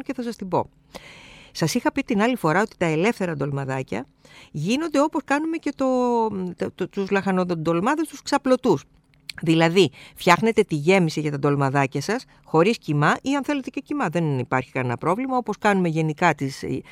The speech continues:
για τα γεμιστά μας. Και στο ταψάκι που θα χρη-, θα χρησιμοποιήσετε,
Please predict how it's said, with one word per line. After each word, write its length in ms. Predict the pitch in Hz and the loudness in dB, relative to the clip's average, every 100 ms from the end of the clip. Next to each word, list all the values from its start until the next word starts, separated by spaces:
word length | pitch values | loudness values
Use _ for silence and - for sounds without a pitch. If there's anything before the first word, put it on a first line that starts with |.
| - - | -20 -4
για 200 | 143 160 | 0 2
τα 80 | |
γεμιστά 480 | 143 139 123 - 123 | 2 2 0 2 2
μας. 220 | 151 285 - - - - | 2 0 -6 -20 -20 -20
Και 240 | - 240 143 - | 2 2 2 -6
στο 220 | - - 156 | -6 0 2
ταψάκι 500 | 143 - 247 302 277 | 2 2 0 2 -2
που 100 | 180 | -8
θα 80 | - | -8
χρη-, 240 | 160 - - | -6 -6 -6
θα 120 | 160 | -6
χρησιμοποιήσετε, 840 | 147 143 147 127 131 120 127 208 | -6 -4 -2 -2 -2 0 0 0